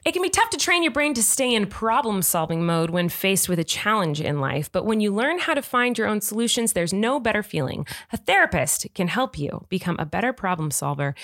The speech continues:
making it easier to accomplish your goals, no matter how big or small. You guys know we love therapy. Um, I have been very open about mental health and my experience with therapy, and I couldn't recommend it more. Therapy is so important for mental health and just life in general,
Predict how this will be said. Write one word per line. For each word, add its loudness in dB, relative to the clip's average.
making -2
it -8
easier -2
to -4
accomplish -2
your -2
goals, -2
no -2
matter 0
how -2
big 0
or 0
small. -2
You -2
guys 2
know 2
we 2
love 0
therapy. 0
Um, 0
I 2
have -2
been -2
very 2
open 0
about -2
mental -2
health -4
and -4
my 2
experience -2
with -6
therapy, -2
and 0
I 2
couldn't -4
recommend 0
it -2
more. 2
Therapy 0
is -2
so 2
important -4
for -8
mental -2
health -2
and -8
just -2
life 0
in -2
general, 0